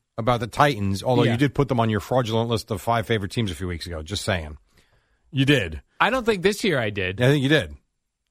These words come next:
Speaker 1: One, one time this week, I think. One time this season, I think you
Speaker 2: Hmm.
Speaker 1: did, 'cause I was upset with you.
Speaker 2: Okay.
Speaker 1: Titans at E-, so you got,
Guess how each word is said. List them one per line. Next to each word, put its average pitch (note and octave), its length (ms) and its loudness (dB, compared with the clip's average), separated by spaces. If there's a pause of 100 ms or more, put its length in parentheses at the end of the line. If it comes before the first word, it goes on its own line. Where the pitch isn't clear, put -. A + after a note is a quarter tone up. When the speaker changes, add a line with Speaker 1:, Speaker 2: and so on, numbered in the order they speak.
Speaker 1:
One, D3+ 380 2
one D#3 200 4
time D#3+ 220 6
this D#3+ 160 0
week, D3 180 2
I G2 80 2
think. G#2+ 220 -2
One C3 120 2
time C#3+ 200 4
this C#3 140 0
season, A#2 240 -2
I F#2 60 0
think F2+ 160 -2
you F#2+ 60 0
Speaker 2:
Hmm. F2+ 140 0
Speaker 1:
did, - 100 -18
'cause A#2 100 -2
I A2 100 4
was G#2+ 160 0
upset A#2 320 0
with F#2 120 -6
you. D2+ 160 -10 (140)
Speaker 2:
Okay. C#3+ 400 -4 (580)
Speaker 1:
Titans D#3+ 360 4
at F3+ 80 2
E-, D#3+ 220 2
so C#3 120 2
you C#3+ 160 4
got, B2+ 300 4